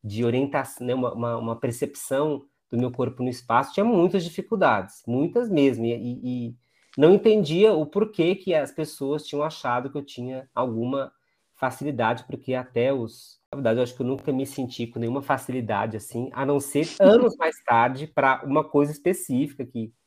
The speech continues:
eram os adágios, mas fora isso, sempre foi uma, uma,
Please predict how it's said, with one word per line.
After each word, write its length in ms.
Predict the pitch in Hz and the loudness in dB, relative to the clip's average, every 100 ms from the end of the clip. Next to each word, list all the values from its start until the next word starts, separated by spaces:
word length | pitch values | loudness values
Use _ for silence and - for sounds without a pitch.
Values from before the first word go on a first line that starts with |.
| _ _ _ _ _ | _ _ _ _ _
eram 220 | 113 113 | 6 8
os 120 | 113 120 | 8 6
adágios, 800 | 117 104 101 113 117 - - _ | 6 6 4 4 -2 -18 -20 _
mas 240 | 113 113 - | -4 -4 2
fora 240 | 135 131 | 2 2
isso, 240 | 127 127 | 0 -2
sempre 340 | 123 127 131 135 | -6 -6 -6 -10
foi 220 | - 135 | -6 -4
uma, 340 | 131 131 120 | -4 -4 -6
uma, 580 | 117 120 120 117 113 107 | -6 -8 -6 -6 -8 -12